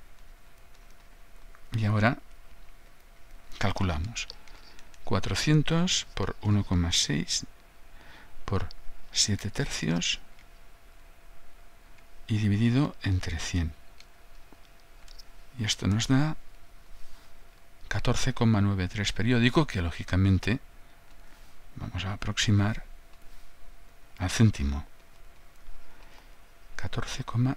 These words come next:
nueve tres. Este es el interés que se, que, que, el beneficio que obtendremos en estas condiciones con estos datos.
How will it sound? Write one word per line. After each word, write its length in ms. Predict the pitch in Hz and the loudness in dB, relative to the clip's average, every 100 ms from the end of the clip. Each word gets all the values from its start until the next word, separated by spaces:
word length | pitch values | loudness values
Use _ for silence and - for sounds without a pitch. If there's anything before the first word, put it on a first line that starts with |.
| - | 0
nueve 300 | 104 92 82 | 2 4 2
tres. 400 | 76 71 - - - - - - - - - - - - - - - | -4 -4 -4 -6 -10 -12 -14 -16 -18 -18 -20 -20 -20 -20 -20 -10 0
Este 220 | 143 139 | 2 2
es 80 | 139 | 4
el 100 | 110 | 4
interés 560 | 98 113 135 - - - - - - - - - - - - - - | 4 4 2 -2 -8 -10 -16 -16 -16 -16 -18 -18 -18 -18 -18 -16 -10
que 120 | - 113 | -6 -4
se, 100 | - - - - | -4 -8 -12 -6
que, 100 | - - - | -6 -6 -4
que, 340 | 104 90 87 80 - - - - - - | -2 -2 -2 -4 -6 -8 -6 -6 -6 -8
el 140 | - 92 | -4 0
beneficio 640 | 85 85 135 - 127 139 - - - - - - - - - - - - | 2 4 4 4 4 2 0 -6 -8 -8 -10 -10 -12 -6 -2 -2 -2 -2
que 120 | - | 2
obtendremos 720 | 113 - 92 87 85 135 - - - - - | 2 4 4 4 2 2 0 -6 -10 -12 -4
en 120 | 98 | 0
estas 300 | 95 - 98 | 0 0 -2
condiciones 680 | - 85 85 - 87 87 104 | 2 2 2 0 2 2 0
con 180 | - 87 | 0 2
estos 340 | 90 - - | 2 0 -2
datos. 480 | - 73 - - - | -2 -4 -6 -8 -8